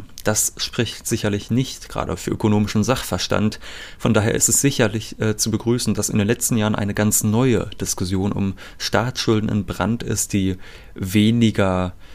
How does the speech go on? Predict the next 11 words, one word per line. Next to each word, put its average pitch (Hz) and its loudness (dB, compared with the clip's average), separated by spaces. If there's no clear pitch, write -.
äh, 92 0
erregt 101 2
ist 110 0
und 107 0
weniger 107 2
moralistisch. 104 2
Und 117 0
das 107 2
haben 113 4
wir 107 4
natürlich 110 2